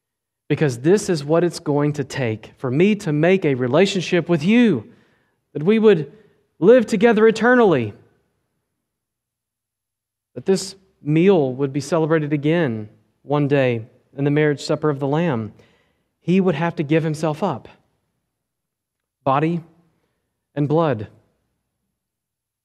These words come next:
cup of redemption to a cup of wrath, that it might become a cup of redemption for us. Bread being transformed, in a sense, spiritually, into his body to remind us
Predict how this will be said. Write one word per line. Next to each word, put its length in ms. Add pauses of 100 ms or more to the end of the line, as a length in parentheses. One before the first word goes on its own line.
(120)
cup 160
of 140
redemption 480
to 140
a 40
cup 220
of 140
wrath, 440
that 100
it 100
might 240
become 260
a 60
cup 220
of 120
redemption 400
for 180
us. 480 (1000)
Bread 360
being 160
transformed, 840 (240)
in 100
a 60
sense, 420
spiritually, 720 (140)
into 180
his 140
body 380
to 120
remind 460
us 400